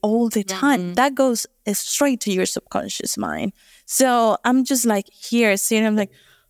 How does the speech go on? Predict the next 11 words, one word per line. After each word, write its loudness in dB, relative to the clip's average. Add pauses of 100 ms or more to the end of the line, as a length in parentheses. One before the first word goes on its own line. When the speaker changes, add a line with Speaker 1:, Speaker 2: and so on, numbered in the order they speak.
(140)
Speaker 1:
"I 2
gotta 0
do 0
something 2
about 2
this." -2 (180)
<laughs> -4
Speaker 2:
You -2
gotta 2
do -4
something. -8